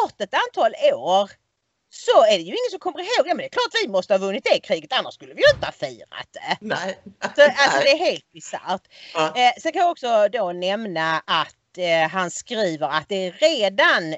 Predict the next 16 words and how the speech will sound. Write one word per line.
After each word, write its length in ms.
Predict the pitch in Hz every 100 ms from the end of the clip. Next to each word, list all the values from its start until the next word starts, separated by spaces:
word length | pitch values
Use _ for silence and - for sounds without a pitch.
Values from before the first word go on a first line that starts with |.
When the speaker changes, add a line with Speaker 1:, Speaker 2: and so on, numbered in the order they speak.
| -
Speaker 1:
eh, 360 | 170 151 147 139 - 170 151
eh, 60 | 160
upplopp 640 | - 294 - 202 302 - 233
i 40 |
Jerusalem 840 | 214 208 233 175 175 131 143 175 170
och 240 | 196 156 _
i 100 | 151
Hebron. 840 | 165 240 131 135 127 147 254 359 - _ _ _ _ _ _ _ _ _ - - _ - 185 -
Och 340 | 330 302 - 247
när 320 | 240 226 196 247
muftin 880 | 247 403 370 - _ - 320 381 285 254
i 220 | 214 185
den 180 | 190 226
här, 420 | 208 175 156 151
eh, 360 | 180 165 151 147 127 -
eh, 680 | 170 156 147 143 139 135 135